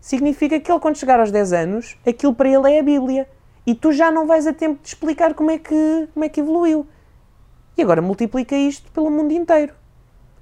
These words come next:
E agora pensa que estas pessoas daqui a dez anos estão a tornar estas histórias realidade.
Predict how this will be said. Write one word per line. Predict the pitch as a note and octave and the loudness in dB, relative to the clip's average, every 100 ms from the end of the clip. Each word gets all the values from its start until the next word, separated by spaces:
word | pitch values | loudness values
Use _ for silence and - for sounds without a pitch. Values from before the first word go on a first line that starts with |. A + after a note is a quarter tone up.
| - - - _ - | -20 -20 -20 _ -14
E | G#3 | -8
agora | G3+ A3+ A3 | 0 2 2
pensa | C4 B3+ C#4+ | 0 -2 -4
que | D4 | -6
estas | C#4+ | -8
pessoas | - A3 | -8 -6
daqui | A3 A#3 | -2 0
a | |
dez | A3+ A3+ | 0 2
anos | B3 B3+ E4 - - - - - - - - - | 0 -2 -6 -14 -20 -20 -20 -20 -20 -20 -20 -10
estão | - C4 | -2 0
a | |
tornar | C4 C#4 C#4 | 2 2 2
estas | C#4 C#4+ | 0 -4
histórias | - C#4 C4+ | -2 -2 -2
realidade. | C4 C#4 C#4+ D4 C4+ | -6 -6 -4 -2 -2